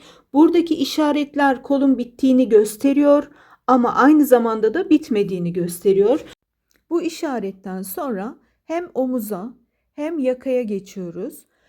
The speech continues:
Ee, dikişleri diktikten sonra ve ben çizimi anlattıktan sonra kafanızda cuk diye oturacak, hiç merak etmeyin arkadaşlar. Bazen tekrarlara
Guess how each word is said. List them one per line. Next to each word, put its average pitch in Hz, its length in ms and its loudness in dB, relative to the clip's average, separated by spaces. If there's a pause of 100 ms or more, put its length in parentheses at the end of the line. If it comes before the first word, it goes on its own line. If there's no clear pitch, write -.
(320)
Ee, 220 280 -4
dikişleri 339 720 -4
diktikten 320 680 -10
sonra 240 580 -8
ve 233 200 -4
ben 285 240 -4
çizimi 233 540 -10 (100)
anlattıktan 233 880 -10
sonra 214 560 -8 (460)
kafanızda 320 640 -4
cuk 349 260 -10
diye 277 120 -4
oturacak, 262 600 -8
hiç 330 200 -10
merak 247 440 -8
etmeyin 214 400 -10
arkadaşlar. 185 840 -12 (380)
Bazen 320 480 -4
tekrarlara 277 800 -4